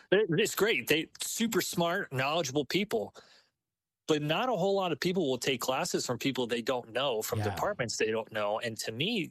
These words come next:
Speaker 1: that's some of, that's, that's where some of your best nuggets are gonna come from if you're in the suburban setting, because those people are also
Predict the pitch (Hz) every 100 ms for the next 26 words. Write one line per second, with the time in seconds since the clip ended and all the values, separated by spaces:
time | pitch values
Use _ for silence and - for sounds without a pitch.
0 | _ - 180 - 302 277 170 135 _ -
1 | 139 190 - - 170 - 180 - 156 131
2 | 101 131 123 113 127 123 - 113 110 -
3 | 131 127 123 117 110 - 123 131 120 107
4 | 110 104 113 107 - 123 143 107 113 107
5 | 113 101 110 139 - 131 120 113 113 117
6 | 156 - 117